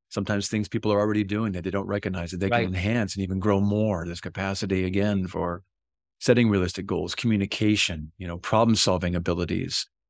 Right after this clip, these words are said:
Speaker 1: the capacity to manage strong feelings and, you know, impulses and to be in control, that kind of our, our E Q type things. And these are things that we can develop that I really think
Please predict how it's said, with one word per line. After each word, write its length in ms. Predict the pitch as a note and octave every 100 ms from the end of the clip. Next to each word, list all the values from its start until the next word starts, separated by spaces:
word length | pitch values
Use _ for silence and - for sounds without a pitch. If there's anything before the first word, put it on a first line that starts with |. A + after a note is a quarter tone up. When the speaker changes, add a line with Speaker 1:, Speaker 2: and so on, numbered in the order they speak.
| _ _
Speaker 1:
the 80 | -
capacity 500 | G#2 A2+ A2 A2+ A2
to 80 | G#2+
manage 400 | G#2 A2 A#2+ G#2+
strong 320 | - A2 A2
feelings 540 | - A2+ A#2 G2 F2+ G2
and, 140 | G2
you 100 | G2+
know, 160 | G2 G#2+
impulses 720 | A#2+ G#2+ - F2 - F2+ F#2
and 80 | F#2+
to 60 |
be 160 | G2 A2
in 60 | G#2
control, 340 | G#2 - B2
that 160 | F2 -
kind 120 | G2
of 140 | F#2 -
our, 180 | F#2+ G#2
our 140 | G2
E 200 | A2 G#2+
Q 280 | - - B2
type 280 | - F2 D#2
things. 340 | F#2+ F2 F2+
And 160 | G2 F#2+ _ - -
these 160 | B2+ A#2+
are 80 |
things 220 | A#2 A#2 A2
that 100 | A2+
we 120 | A2
can 100 | A2
develop 440 | G2 F#2 F#2 E2+
that 120 | G2+ F#2+
I 120 | F#2
really 540 | G2 G#2 A#2+ B2+ A2+ F#2
think 480 | - G2 F2+ -